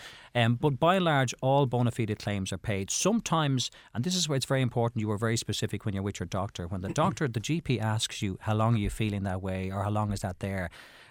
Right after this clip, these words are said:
Speaker 1: When you tell them, you know, if you only have health insurance a year and you say, "Oh, it's there a couple of years." Well, now you've just basically disclosed you have a pre-existing condition. So we would always say to people, just be very specific with the information you give to your G P. That goes on record, that goes to the consultant, that ends up on the claim form.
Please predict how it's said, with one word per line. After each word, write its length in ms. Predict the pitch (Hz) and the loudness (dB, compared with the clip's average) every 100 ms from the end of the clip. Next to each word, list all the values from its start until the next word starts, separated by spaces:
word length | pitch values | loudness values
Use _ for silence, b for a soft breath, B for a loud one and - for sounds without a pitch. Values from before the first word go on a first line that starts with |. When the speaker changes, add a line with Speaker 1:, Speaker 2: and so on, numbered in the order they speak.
| _ | _
Speaker 1:
When 140 | 107 | 0
you 120 | 139 202 | 2 2
tell 260 | 147 139 | 2 2
them, 240 | 120 104 107 | 2 2 2
you 100 | 113 | 2
know, 200 | 104 - | 2 0
if 140 | 113 - | -2 0
you 80 | 220 | 2
only 100 | 165 | 2
have 160 | 131 | 2
health 220 | 127 123 113 | 0 0 0
insurance 480 | 107 107 92 - - _ - | 0 0 0 -4 -10 _ -4
a 40 | |
year 280 | 104 123 117 | 0 2 2
and 120 | 98 | 2
you 80 | 107 | 0
say, 240 | - 107 101 | 0 2 2
"Oh, 120 | 101 | 0
it's 140 | - | -2
there 200 | 107 98 | -2 -2
a 60 | 90 | -2
couple 300 | - - 92 | -4 -6 -4
of 80 | 85 | -4
years." 320 | 123 - - | -4 -4 -6
Well, 140 | 104 107 | -2 0
now 240 | 139 156 | 2 2
you've 240 | 127 98 | 0 -4
just 340 | - 156 147 - | -2 -2 -2 -2
basically 800 | 107 107 101 - 98 92 92 - | -2 -2 -4 -4 -4 -4 -6 -10
disclosed 420 | - - 113 101 98 | -8 -4 -2 -2 -2
you 80 | |
have 120 | 92 92 | -4 -4
a 60 | |
pre-existing 520 | - 95 85 90 - | -4 -4 -4 -6 -6
condition. 420 | 76 95 147 156 B B B - | -6 -4 -2 -2 B B B 2
So 180 | 139 | 4
we 220 | 131 165 226 | 6 4 4
would 120 | 185 | 4
always 220 | 160 151 | 2 4
say 120 | 131 | 2
to 80 | 120 | 2
people, 240 | 113 104 | 0 0
just 260 | 107 139 - | 0 -2 -2
be 80 | 127 | -4
very 220 | 185 226 | -2 0
specific 500 | - 123 - 120 104 | 0 0 0 0 0
with 100 | 104 | -2
the 80 | 107 | -2
information 420 | 104 107 101 - | -2 -2 -4 -4
you 60 | 92 | -4
give 160 | 104 - | -4 -4
to 120 | 98 | -4
your 40 | |
G 180 | 104 98 | -2 -4
P. 200 | - 95 | -4 -2
That 200 | 139 170 | -2 0
goes 240 | 139 127 | 4 4
on 120 | 117 104 | 4 0
record, 440 | 104 - 98 90 | -2 -2 -4 -2
that 200 | 131 139 | -4 -2
goes 240 | 117 107 - | 0 -2 -4
to 60 | |
the 80 | 98 | -6
consultant, 600 | 104 95 107 95 92 - | -4 -4 -4 -4 -8 -4
that 140 | 104 | -2
ends 200 | 107 101 92 | -2 -4 -6
up 80 | |
on 60 | 95 | -6
the 60 | 92 | -6
claim 260 | - 107 | -4 -4
form. 240 | 107 90 | -4 -6